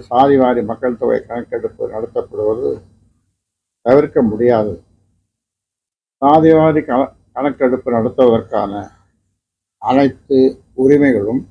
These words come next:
அதிகாரங்களும் தமிழக அரசுக்கு உள்ளன. பீகார், கர்நாடகம், ஒடிசா, ஆந்திரம், தெலுங்கானா, ஜார்க்கண்ட்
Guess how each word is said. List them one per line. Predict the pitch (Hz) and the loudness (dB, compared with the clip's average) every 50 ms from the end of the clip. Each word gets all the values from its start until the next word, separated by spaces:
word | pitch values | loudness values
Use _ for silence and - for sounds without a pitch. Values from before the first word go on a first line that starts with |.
| - - _ _ _ _ _ _ _ _ _ _ _ _ _ _ _ _ _ _ - | -20 -20 _ _ _ _ _ _ _ _ _ _ _ _ _ _ _ _ _ _ -6
அதிகாரங்களும் | 98 117 127 156 156 156 135 117 117 120 107 - - - - - - - _ _ _ _ _ _ _ _ _ _ _ _ _ _ _ _ _ _ _ _ - | -2 0 2 4 4 4 4 2 0 -2 -4 -6 -8 -8 -10 -10 -12 -16 _ _ _ _ _ _ _ _ _ _ _ _ _ _ _ _ _ _ _ _ -2
தமிழக | 123 143 147 151 151 147 139 135 | 0 2 4 4 4 4 2 2
அரசுக்கு | 120 117 117 107 - 117 - - _ - 104 101 95 - _ _ _ _ _ _ _ _ _ _ _ _ _ _ - | 0 -2 -4 -6 -8 -12 -14 -14 _ -14 -14 -14 -14 -16 _ _ _ _ _ _ _ _ _ _ _ _ _ _ -2
உள்ளன. | 135 139 135 135 110 95 - - _ _ _ _ _ _ _ _ _ _ _ _ _ _ _ _ _ _ _ _ _ _ _ _ _ _ _ _ _ _ - | 0 2 2 2 0 -2 -6 -14 _ _ _ _ _ _ _ _ _ _ _ _ _ _ _ _ _ _ _ _ _ _ _ _ _ _ _ _ _ _ 0
பீகார், | 127 139 135 123 127 131 135 143 147 151 - _ _ _ _ _ _ _ _ _ _ _ _ _ _ _ - | 2 2 2 2 2 0 2 0 0 -2 -6 _ _ _ _ _ _ _ _ _ _ _ _ _ _ _ -12
கர்நாடகம், | 110 120 127 135 135 127 120 120 117 117 120 131 - - - _ _ _ _ _ _ _ _ _ _ _ _ _ _ _ - | -10 -6 -2 0 0 0 0 -2 -4 -4 -4 -6 -8 -10 -14 _ _ _ _ _ _ _ _ _ _ _ _ _ _ _ -4
ஒடிசா, | 135 127 120 143 143 131 - 135 123 123 127 135 151 - _ _ _ _ _ _ _ _ _ _ _ _ - | -4 -2 0 0 0 0 0 -2 -4 -4 -4 -6 -10 -14 _ _ _ _ _ _ _ _ _ _ _ _ -8
ஆந்திரம், | - 131 135 139 139 131 123 127 123 123 131 - - _ _ _ _ _ _ _ _ _ _ _ _ _ _ - | -4 0 0 2 2 0 0 -2 -4 -4 -6 -10 -16 _ _ _ _ _ _ _ _ _ _ _ _ _ _ 0
தெலுங்கானா, | 127 135 147 147 151 143 123 110 110 110 110 113 110 - - _ _ _ _ _ _ _ _ _ _ _ _ _ - | 2 2 2 2 2 2 0 0 -2 -2 -4 -6 -8 -12 -16 _ _ _ _ _ _ _ _ _ _ _ _ _ -2
ஜார்க்கண்ட் | 127 127 143 147 139 - - 95 92 - | 0 2 2 2 2 -2 -6 -12 -16 -16